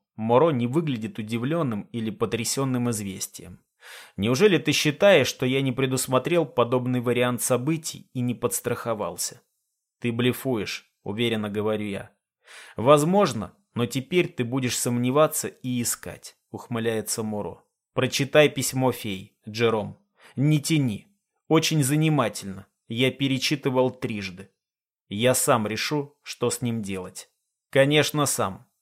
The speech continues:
Знаешь, каким было её главное условие нашего сотрудничества?» Я отрицательно качаю головой.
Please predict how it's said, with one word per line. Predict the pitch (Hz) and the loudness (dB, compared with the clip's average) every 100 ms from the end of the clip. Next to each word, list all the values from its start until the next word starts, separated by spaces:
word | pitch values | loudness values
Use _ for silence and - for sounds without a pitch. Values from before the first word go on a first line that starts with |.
| _ | _
Знаешь, | 131 165 220 156 - | 0 4 6 4 4
каким | 139 156 147 143 | 0 2 2 2
было | 143 | 4
её | 139 135 135 | 4 4 2
главное | 131 143 139 139 135 | 4 6 6 2 0
условие | 127 180 180 135 120 | 0 0 2 4 4
нашего | 131 127 127 | 2 0 0
сотрудничества?» | 123 131 120 110 101 90 87 - - 85 - _ _ _ _ | 0 0 -2 -4 -6 -8 -8 -10 -12 -16 -18 _ _ _ _
Я | - 95 127 | -10 0 2
отрицательно | 123 101 107 - 143 120 101 | 2 0 -4 -2 -2 -2 -4
качаю | 95 101 - 123 117 | -4 -4 -2 0 0
головой. | 110 113 107 92 87 | -2 -2 -2 -4 -10